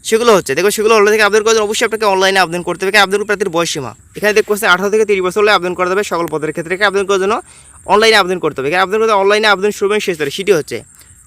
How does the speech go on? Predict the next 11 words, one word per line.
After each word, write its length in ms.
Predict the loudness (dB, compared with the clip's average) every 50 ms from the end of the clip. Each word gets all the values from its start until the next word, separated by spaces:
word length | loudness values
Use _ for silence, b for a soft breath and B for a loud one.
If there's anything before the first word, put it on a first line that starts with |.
| B -10
সেটি 160 | -6 -2 0 2 2
হলো 100 | 2 2 0
যে, 80 | -2 -2 -4 -8 b b b b b -12 -10
সেটি 160 | -8 -2 0 2
হচ্ছে 160 | 2 2 0 0
দেওয়া 120 | 2 2 2 0
দেখছেন 200 | 0 0 2 2
আপনারা 140 | 2 2 0 0
এখানে 180 | 0 -2 -2 -2 -4 B B B B B B B 0
অনলাইনে 240 | 2 4 4 4 4 4
আবেদন 160 | 2 2 -2